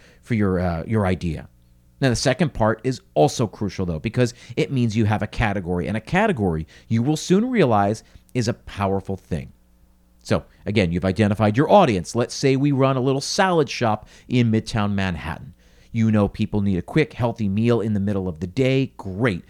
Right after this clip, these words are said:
You are obviously not the only place in town. An office worker probably has dozens of alternatives available to them. So you have to figure out, when they head out of the office to go buy their lunch, what other places are they considering instead of you?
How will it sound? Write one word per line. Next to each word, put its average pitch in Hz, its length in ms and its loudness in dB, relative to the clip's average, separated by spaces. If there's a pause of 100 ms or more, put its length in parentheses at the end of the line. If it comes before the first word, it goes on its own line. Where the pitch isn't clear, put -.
(240)
You 135 160 4
are - 220 4
obviously 190 560 0
not 120 280 -2
the 123 100 0
only 101 240 0
place 82 380 -6
in 85 80 -4
town. - 500 -6 (320)
An 120 80 0
office 135 400 2
worker 113 300 -2
probably 110 420 -2
has 98 240 -2
dozens 156 560 0
of 117 100 -4
alternatives 110 720 -4
available 175 440 2
to 95 120 -8
them. - 220 -10 (560)
So - 120 0
you 95 120 4
have 87 180 -4
to 87 80 -6
figure 92 340 -2
out, 131 240 -2
when 127 280 4
they 180 180 4
head 196 220 2
out 185 160 0
of 170 60 0
the 208 100 4
office 170 360 0
to 123 140 -2
go 139 240 4
buy 156 260 0
their 165 160 2
lunch, 123 440 -2 (400)
what 110 340 -2
other 143 220 -2
places 117 640 -4
are 104 120 -2
they 104 160 -2
considering 98 720 -6
instead 95 440 -8
of 82 100 -6
you? 76 260 -10